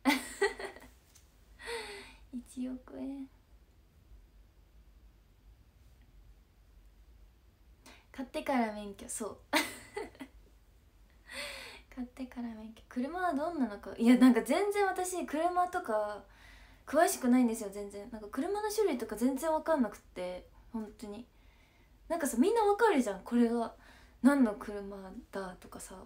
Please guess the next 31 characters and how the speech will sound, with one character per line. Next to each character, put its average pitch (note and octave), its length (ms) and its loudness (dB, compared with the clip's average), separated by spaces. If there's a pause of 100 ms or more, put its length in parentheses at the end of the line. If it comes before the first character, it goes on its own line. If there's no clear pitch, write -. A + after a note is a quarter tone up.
わ A3+ 80 -10
か C#4+ 160 4
る G#3+ 100 2
じ G3 100 -8
ゃ F#3 40 -10
ん。 F#3 40 -12
私、 B3 260 0
本 F#4+ 220 2 (220)
当 F#4+ 80 -2
に E4+ 120 -4
全 F4+ 360 2
然 F#4 120 2
わ E4 80 0
か E4 120 -2
ん C4+ 60 2
な G3 80 -2
い - 20 -8
ん E3+ 40 -10
だ E3 60 -12
よ - 60 -10
ね、 A#3+ 140 -12 (500)
正 - 160 -12
直。 F3+ 340 -16 (1900)
本 A#3+ 140 2
当 A#3 140 -14
に。 G#3+ 240 -12
な A#3 80 0
ん - 20 0
か G4+ 120 -6
車 C4+ 600 -2 (260)
の、 A#3+ 240 4